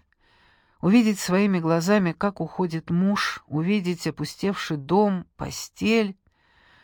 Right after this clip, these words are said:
И я вспомнила, что мне сказал Малинар в тот день, когда такое случилось с ним.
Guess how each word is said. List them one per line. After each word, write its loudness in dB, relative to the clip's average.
И -2
я 6
вспомнила, 2
что -4
мне 2
сказал 0
Малинар 2
в -14
тот -4
день, -2
когда -2
такое 2
случилось -2
с -10
ним. -2